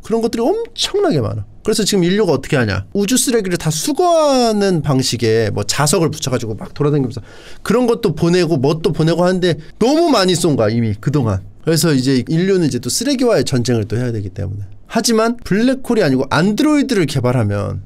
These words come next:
안드로이드가 죽을 때까지 조종해서 계속 그걸 치울 거 아니야. 그죠? 그리고 블랙홀 컨트롤을 못하는 집안 청소, 뭐, 이런 거 안드로이드가 다 할 거 아니야. 그쵸? 안드로이드가 우월하다. 하지만 안드로이드가 망가져서 쓰레기 된다면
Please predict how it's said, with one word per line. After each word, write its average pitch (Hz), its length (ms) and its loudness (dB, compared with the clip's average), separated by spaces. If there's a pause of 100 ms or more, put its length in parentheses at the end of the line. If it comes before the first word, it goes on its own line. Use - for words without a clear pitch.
안드로이드가 240 880 2 (100)
죽을 269 480 0
때까지 247 380 0
조종해서 170 460 2
계속 247 840 0
그걸 147 220 0
치울 262 340 0
거 165 80 0
아니야. 101 360 -2
그죠? 110 280 -2 (220)
그리고 240 520 0
블랙홀 240 400 0
컨트롤을 220 420 0
못하는 175 560 2 (100)
집안 185 320 2
청소, 113 460 0 (100)
뭐, 156 120 0
이런 240 160 2
거 202 80 4
안드로이드가 151 580 2
다 - 180 -8
할 156 100 0
거 151 120 -2
아니야. 98 300 -4
그쵸? - 300 -8 (240)
안드로이드가 165 640 2 (140)
우월하다. 139 560 0 (920)
하지만 208 260 0
안드로이드가 196 500 2
망가져서 143 420 2
쓰레기 233 300 0
된다면 147 380 0